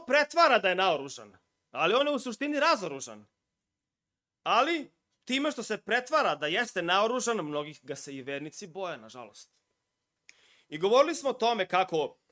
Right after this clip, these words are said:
bi Božja volja bila i Bog bi voleo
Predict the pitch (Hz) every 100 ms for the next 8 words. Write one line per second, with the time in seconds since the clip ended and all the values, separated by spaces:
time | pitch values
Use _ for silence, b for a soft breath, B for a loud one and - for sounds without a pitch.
0 | _ _ 127 147 131 117 _ _ _ _
1 | _ _ _ _ _ - 175 240 226 208
2 | 220 170 147 147 143 131 131 240 226 196
3 | 190 190 147 107